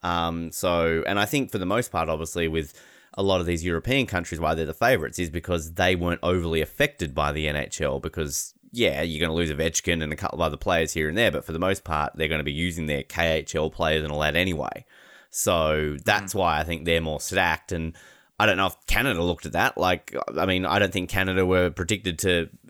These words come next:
Speaker 1: I don't even know they're top five favourites going into these Olympics. So it wasn't really much of a surprise that you guys went out in the quarterfinals, right?
Speaker 2: Yeah, I think we were seeded fifth, weren't we?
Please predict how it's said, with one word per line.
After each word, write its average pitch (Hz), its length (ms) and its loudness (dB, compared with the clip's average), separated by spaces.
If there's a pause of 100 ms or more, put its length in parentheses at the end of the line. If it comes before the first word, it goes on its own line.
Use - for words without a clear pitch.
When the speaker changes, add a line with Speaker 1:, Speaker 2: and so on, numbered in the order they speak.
Speaker 1:
I 113 140 0
don't 117 80 2
even 95 100 0
know 90 180 2
they're 82 140 0
top - 220 -2
five 135 260 2
favourites 80 400 0
going 80 240 -2
into 80 160 -8
these 78 180 0
Olympics. 76 280 -4
So 85 80 0
it - 20 0
wasn't 113 200 -2
really 82 160 -4
much 82 280 -4
of 87 80 -4
a 82 60 -4
surprise 123 400 0
that 80 80 -2
you 78 100 -4
guys 76 220 0
went 80 100 0
out 76 80 0
in 53 60 -6
the 80 80 -8
quarterfinals, 78 640 -2
right? - 60 2
Speaker 2:
Yeah, 139 100 4
I 147 40 4
think 165 200 -2
we 180 100 0
were 147 80 2
seeded 156 500 2
fifth, - 360 -6
weren't 110 260 -4
we? 87 220 -10